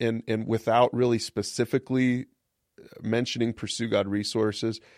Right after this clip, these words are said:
but that's not really the point. The point is to, the point is to si-, kind of turn people on to what we call conversational disciple making. And the Pursue God resources are these, you know, these really simple resources to, to empower these conversations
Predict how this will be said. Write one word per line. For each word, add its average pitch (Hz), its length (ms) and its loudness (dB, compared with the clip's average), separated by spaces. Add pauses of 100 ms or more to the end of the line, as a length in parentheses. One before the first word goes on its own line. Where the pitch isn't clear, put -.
(240)
but 117 80 -2
that's 147 220 0
not 120 220 2
really 113 280 4
the 107 100 0
point. 113 360 -2
The 104 80 -2
point 135 420 0
is 107 280 0
to, 101 220 -2 (380)
the 113 100 -2
point 147 340 4
is 131 180 2
to 120 100 -6
si-, 120 240 2 (140)
kind 117 160 0
of 101 100 -2
turn 139 340 0
people 123 380 0
on 113 240 2
to 110 140 -4
what 104 200 0
we 120 140 2
call 110 240 4
conversational 113 920 0
disciple 98 420 -2
making. 95 440 -4 (360)
And 104 120 -2
the 104 60 0
Pursue 123 340 0
God 131 180 6
resources 110 760 0
are 95 280 2
these, 95 380 -4 (240)
you 98 100 -4
know, 95 80 -4
these 98 360 -4
really 120 400 4
simple 104 380 0
resources 98 640 -2
to, 95 180 -2 (340)
to 104 180 -2
empower 101 500 0
these 95 200 -4
conversations 95 1120 -4